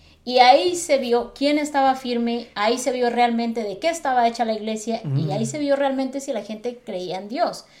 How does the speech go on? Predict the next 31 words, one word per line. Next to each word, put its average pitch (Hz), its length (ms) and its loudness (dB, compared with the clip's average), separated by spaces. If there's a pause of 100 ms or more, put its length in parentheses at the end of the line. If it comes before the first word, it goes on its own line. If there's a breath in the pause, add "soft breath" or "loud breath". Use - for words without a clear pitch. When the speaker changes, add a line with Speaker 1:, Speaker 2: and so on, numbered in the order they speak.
(240 soft breath)
Speaker 1:
Y 294 200 2
empezaron 254 640 4
los 262 120 0
cristianos 254 400 -2
con 240 180 -2
un 262 280 -2
pánico 277 520 0
que, 180 200 -12
qué 202 100 -4
bárbaro, 214 440 2
¿verdad? 196 280 -2
Speaker 2:
Sí, - 80 -8
Speaker 1:
Pero - 160 0
bueno, 156 220 0
Speaker 2:
mira, - 100 -4
Speaker 1:
que 165 60 -2
Speaker 2:
perdón, 160 160 2
Speaker 1:
Dios 220 300 2
Speaker 2:
ahorita, 165 280 2
Speaker 1:
Ujú. 269 160 0
Speaker 2:
ah, 160 420 6
ah, 196 80 2 (200)
justamente 196 460 4
ayer 151 340 6
estaba 165 320 0
escu-, 147 340 -8
an-, 160 180 -10 (140)
ah, 160 300 -8
antier, 175 400 0
estaba 156 200 -2
escuchando 180 460 -4